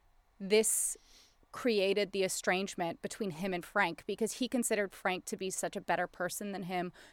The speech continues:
because a-, another thing in the movie that they never establish is that Frank was the complete opposite to him. The reason Carter goes back to,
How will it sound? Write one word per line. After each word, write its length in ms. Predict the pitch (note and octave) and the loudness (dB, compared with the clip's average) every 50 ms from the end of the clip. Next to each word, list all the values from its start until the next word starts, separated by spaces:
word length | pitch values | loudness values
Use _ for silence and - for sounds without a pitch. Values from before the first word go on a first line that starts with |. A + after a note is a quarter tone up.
| _ - | _ -2
because 440 | G3+ G3 - G#3 F#3 F#3 F3 - - - | -2 0 4 4 4 4 2 -2 -2 2
a-, 120 | A#3+ A3+ - | 2 2 2
another 300 | - G#3+ G#3+ G#3+ A3 G#3+ | 4 2 4 4 2 2
thing 180 | - - G#3+ G3+ | 0 -2 -2 -2
in 60 | F#3+ | -2
the 60 | F#3+ | 0
movie 240 | F#3 F#3 F3+ F3+ F3 | 0 0 0 0 -2
that 120 | - F3+ - | -2 0 0
they 60 | F3+ | 0
never 220 | F3 E3+ E3+ E3+ | 0 0 0 -2
establish 520 | E3 - - F3 F3 F#3 F#3 F3 E3+ - - | -2 0 4 4 4 4 4 2 0 -2 -4
is 160 | - F#3 - - | -6 -6 0 2
that 240 | F3 E3+ D#3+ - - - - _ _ | 4 4 4 2 -2 -10 -20 _ _
Frank 280 | - - G#3 G#3+ A3 - | 2 4 4 4 4 2
was 260 | F3+ G3 G3 F#3 - | 2 2 2 4 2
the 100 | - F#3+ | -2 -4
complete 360 | - - F#3+ - - F#3+ F3 - | -4 -4 -6 -2 -2 -2 -2 0
opposite 400 | - F3 - - F3+ - - - | -2 -2 -2 -2 -4 -4 -4 -4
to 80 | - F3+ | -6 -6
him. 280 | D#3+ E3 D#3 D#3+ D#3+ - _ _ | -6 -4 -4 -6 -6 -10 _ _
The 120 | - G#3 G3+ | 0 0 0
reason 560 | F#3+ F3+ A3+ A3+ A3+ A3+ - C4 B3 A#3 A3+ | 2 2 2 2 2 2 2 2 2 2 0
Carter 380 | - - - A3 A3 G#3+ G#3 G3 | -2 -2 2 2 4 4 2 0
goes 260 | F3 - F3+ F#3 E3+ | 0 0 0 0 0
back 460 | - - F#3 F#3 G3 F#3 - - - - | 0 0 4 4 4 4 2 -2 -8 -12
to, 400 | - - - G3 F3+ F3 F3 E3 | -10 -6 -2 -2 0 0 -2 -4